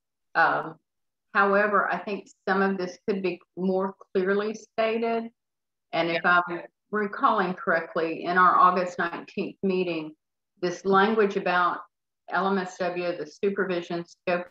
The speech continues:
of practice, whether they can be contract or whether they have to be employed by agencies, that is what we recommended, um,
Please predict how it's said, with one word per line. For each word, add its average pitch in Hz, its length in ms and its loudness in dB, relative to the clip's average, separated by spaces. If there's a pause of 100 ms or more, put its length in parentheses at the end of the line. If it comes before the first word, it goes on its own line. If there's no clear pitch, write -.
of 190 200 -6
practice, 170 640 -2 (460)
whether 170 340 0
they 175 280 0
can 170 260 -6
be 175 260 -4 (160)
contract 196 800 -2
or 156 200 -2
whether 160 220 0
they 156 100 -4
have 170 200 -6
to - 100 -20
be 156 120 -6
employed 196 760 0
by 160 240 0
agencies, 170 640 -6 (580)
that 196 220 4
is 202 120 0
what 180 280 0
we 202 200 2
recommended, 170 1000 -2 (140)
um, 156 400 -2